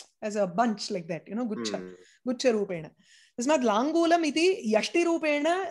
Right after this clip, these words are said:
Speaker 1: uh, यः पुच्छः वर्तते, तत् वाल इति सम्पूर्णम्।
Speaker 2: Hmm.
Speaker 1: So it, it has to move that, uh, uh, hard part for the, uh, and that's why the hair is also moving like that gracefully.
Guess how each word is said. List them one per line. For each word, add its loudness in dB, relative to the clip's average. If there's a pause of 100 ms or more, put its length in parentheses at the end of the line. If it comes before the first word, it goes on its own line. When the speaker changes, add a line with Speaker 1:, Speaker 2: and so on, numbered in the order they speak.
(160)
Speaker 1:
uh, 0
यः 2
पुच्छः 0
वर्तते, -4
तत् -6
वाल 4
इति 2
सम्पूर्णम्। 0 (2000)
Speaker 2:
Hmm. -10 (100)
Speaker 1:
So 4
it, -2
it -2
has 6
to 6
move 6
that, 4 (100)
uh, 2 (160)
uh, 4
hard 2
part 6 (220)
for 2
the, 2 (140)
uh, 2 (260)
and 2
that's 4
why 2
the 6
hair 4
is 2
also 2
moving 0
like -4
that -2
gracefully. -4